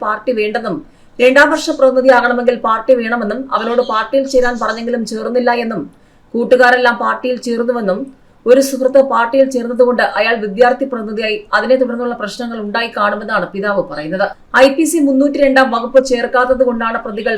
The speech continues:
കീഴടങ്ങിയത്. അവരുടെ പാർട്ടിക്കാർ ആയതിനാൽ ഒത്തുതീർപ്പിലെത്തി. കീഴടങ്ങിക്കോ രക്ഷപ്പെടുത്താമെന്ന് നേതാക്കൾ പറഞ്ഞിട്ടുണ്ടാകുമെന്നും കീഴടങ്ങലിൽ ദുരൂഹതയുണ്ടെന്നും പ്രധാന നേതാക്കളാണ് കീഴടങ്ങിയത്, അതുകൊണ്ടാണ്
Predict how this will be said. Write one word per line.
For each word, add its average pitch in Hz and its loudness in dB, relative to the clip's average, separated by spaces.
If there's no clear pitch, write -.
കീഴടങ്ങിയത്. 185 -2
അവരുടെ 214 0
പാർട്ടിക്കാർ 247 2
ആയതിനാൽ 226 0
ഒത്തുതീർപ്പിലെത്തി. 202 -4
കീഴടങ്ങിക്കോ 240 0
രക്ഷപ്പെടുത്താമെന്ന് 226 -2
നേതാക്കൾ 214 -4
പറഞ്ഞിട്ടുണ്ടാകുമെന്നും 208 -2
കീഴടങ്ങലിൽ 254 4
ദുരൂഹതയുണ്ടെന്നും 240 0
പ്രധാന 247 -2
നേതാക്കളാണ് 233 2
കീഴടങ്ങിയത്, 226 -4
അതുകൊണ്ടാണ് 220 0